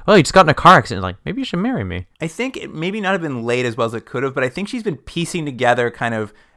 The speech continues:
Speaker 2: first the conspiracy to kill the House Atreides,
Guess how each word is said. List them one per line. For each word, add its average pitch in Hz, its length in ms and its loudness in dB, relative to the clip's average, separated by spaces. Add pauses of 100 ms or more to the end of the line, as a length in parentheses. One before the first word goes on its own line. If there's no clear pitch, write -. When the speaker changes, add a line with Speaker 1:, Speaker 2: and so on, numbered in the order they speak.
Speaker 2:
first 151 260 0
the 156 60 -6
conspiracy 127 560 -6
to 110 80 -6
kill 147 420 0
the 135 80 0
House 135 220 0
Atreides, 131 640 -2